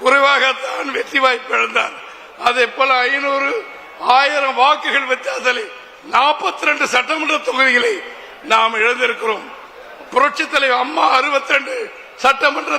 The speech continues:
தொகுதி தான் அவர் எதிர்க்கட்சியாக இருந்தார்கள். அவருடைய ஆசையை பெற்ற நம்முடைய எடப்பாடி ஐயா அவர்கள்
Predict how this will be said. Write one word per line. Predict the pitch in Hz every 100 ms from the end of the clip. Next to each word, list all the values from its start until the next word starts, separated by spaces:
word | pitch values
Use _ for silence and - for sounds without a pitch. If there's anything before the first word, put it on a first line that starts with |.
| -
தொகுதி | 262 277 262 262
தான் | 254 240 - 226 - -
அவர் | 262 254 226
எதிர்க்கட்சியாக | 254 247 254 240 233 226
இருந்தார்கள். | 226 226 220 - - - - - - -
அவருடைய | 240 233 226 269
ஆசையை | 294 302 302
பெற்ற | 311 285 262 254
நம்முடைய | 262 247 233 196 - - - -
எடப்பாடி | 254 285 285 294 277 247
ஐயா | 254 262 247
அவர்கள் | 233 466